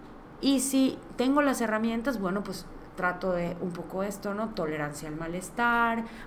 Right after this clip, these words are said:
mindfulness de la emoción, mirar mi emoción, atreverme a sentirla, en vez de escapar.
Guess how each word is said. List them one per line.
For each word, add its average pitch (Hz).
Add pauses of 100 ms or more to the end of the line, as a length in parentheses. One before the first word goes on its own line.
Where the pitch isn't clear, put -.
(100)
mindfulness 156
de 156
la 160
emoción, 214
mirar 165
mi 165
emoción, 175
atreverme 170
a 170
sentirla, 226 (800)
en 208
vez 185
de -
escapar. -